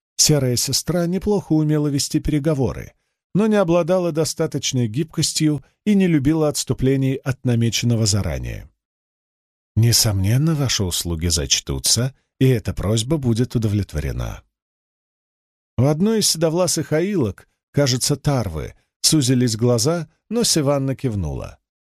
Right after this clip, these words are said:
Она услышала в словах Койрен то, что и хотела. Проводить аильских женщин до подножия холма вышла сама Койрен с зелёной сестрой Эриан, коричневой сестрой Нессон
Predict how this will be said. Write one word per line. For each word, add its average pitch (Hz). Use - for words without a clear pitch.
Она 196
услышала 165
в -
словах 117
Койрен 156
то, 185
что -
и 127
хотела. 60
Проводить 151
аильских 120
женщин 120
до 110
подножия 110
холма 135
вышла 165
сама 113
Койрен 160
с 107
зелёной 147
сестрой 123
Эриан, 175
коричневой 147
сестрой 120
Нессон 151